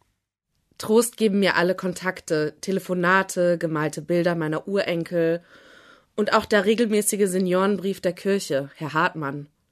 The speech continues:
Auch schöne Reiseerinnerungen geben mir Trost. In dicke Alben klebe ich Postkarten und Reiseprospekte ein. Die Reiseerinnerungen wecken die Hoffnung, dass bald wieder Reisen und Begegnungen möglich werden.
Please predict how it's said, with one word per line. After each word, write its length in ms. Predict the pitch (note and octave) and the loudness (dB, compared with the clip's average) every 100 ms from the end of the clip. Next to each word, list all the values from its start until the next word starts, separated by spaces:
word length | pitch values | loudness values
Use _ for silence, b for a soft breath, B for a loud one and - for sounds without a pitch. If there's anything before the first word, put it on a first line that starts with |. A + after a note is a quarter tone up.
| _ _ _ _ - | _ _ _ _ -4
Auch 140 | F3 | -2
schöne 300 | - F3+ E3+ | 0 0 0
Reiseerinnerungen 720 | D#3 E3+ F3 C3 D#3 D3+ D#3+ | 2 2 2 0 -2 -6 -6
geben 220 | D#3 D#3 D3+ | -4 -4 -4
mir 140 | D3+ | -6
Trost. 500 | - D#3 D3+ - - b b b b | -8 -8 -8 -10 -16 b b b b
In 160 | E3 | -6
dicke 320 | D3+ E3+ E3 - | -2 -2 -2 0
Alben 300 | D#3 F3 G3 | 2 0 -2
klebe 240 | - D#3+ | -4 -4
ich 140 | D3+ | -6
Postkarten 680 | - F#3+ F3+ - E3+ D#3+ D#3+ | -4 -4 -4 -4 0 0 -2
und 180 | D#3 D3 | -8 -2
Reiseprospekte 800 | D#3 E3+ E3 D3 - D3 - C#3+ | 0 0 -6 -12 -10 -10 -8 -6
ein. 320 | C#3+ D3 D3 b b b b b - | -4 -6 -10 b b b b b -8
Die 60 | |
Reiseerinnerungen 680 | D#3 E3 F3+ F3 G3 F#3 F#3+ | 0 2 2 0 -2 -4 0
wecken 220 | F3+ G3 | -2 0
die 120 | G3 F3+ | -6 -4
Hoffnung, 480 | G#3 - D3+ D3 - _ | -6 -6 -8 -8 -14 _
dass 160 | D#3+ - | -8 -4
bald 260 | D#3+ D#3+ | -4 -4
wieder 240 | D#3+ D3+ D3+ | -4 -4 0
Reisen 480 | D#3 F#3 F3 E3+ | 0 0 -2 -8
und 240 | - F3+ - | -8 -12 -8
Begegnungen 480 | G3 A3 G#3 F#3+ G3 | -2 -2 -2 -4 -2
möglich 380 | A3 G3 - | -2 -4 -10
werden. 420 | D#3 C#3 D3+ D3 | -8 -8 -8 -10